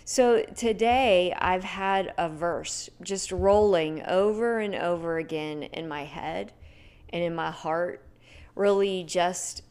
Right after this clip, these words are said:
in all of me. And it's something that I've really needed to hear. It's familiar. And yet,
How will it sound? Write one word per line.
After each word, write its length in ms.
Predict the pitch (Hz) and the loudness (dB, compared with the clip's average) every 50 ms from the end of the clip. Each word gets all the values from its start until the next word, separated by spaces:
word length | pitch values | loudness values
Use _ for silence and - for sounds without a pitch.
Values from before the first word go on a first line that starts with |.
| - | -4
in 160 | - 185 180 165 | -2 0 0 0
all 400 | - - - 180 185 196 196 185 | 0 2 4 6 6 6 6 4
of 160 | 165 151 165 | 2 0 -4
me. 260 | 160 160 - 147 - - | -8 -8 -8 -10 -8 -8
And 120 | - 180 185 | -6 -4 -4
it's 140 | 185 185 - | -4 -4 -4
something 360 | - 226 226 233 226 226 208 | -4 -2 -2 -2 -4 -4 -4
that 240 | 180 165 160 - - - | -4 -4 -6 -4 -4 -2
I've 380 | 175 185 190 202 208 196 185 | 0 2 2 2 2 0 -2
really 340 | 185 180 180 175 175 170 170 | 0 0 0 0 0 -2 -4
needed 340 | 165 165 156 160 160 151 - | -4 -4 -2 -4 -4 -4 -6
to 120 | - 156 | -8 -10
hear. 460 | 151 151 147 139 143 143 143 143 - - | -8 -8 -10 -10 -8 -8 -10 -10 -6 -2
It's 340 | - 185 185 185 - - - | -2 -2 -2 -2 -6 -8 -8
familiar. 920 | - - 190 185 185 180 190 220 247 233 202 165 147 131 123 - - - - _ _ _ - - - _ _ _ _ - | -4 -2 -2 0 0 0 0 0 0 -2 -2 -4 -6 -6 -6 -8 -10 -14 -18 _ _ _ -20 -20 -20 _ _ _ _ -4
And 180 | 190 185 185 180 | -2 -2 0 0
yet, 500 | 170 175 180 185 196 196 170 - - | 0 0 2 2 2 2 0 -2 -6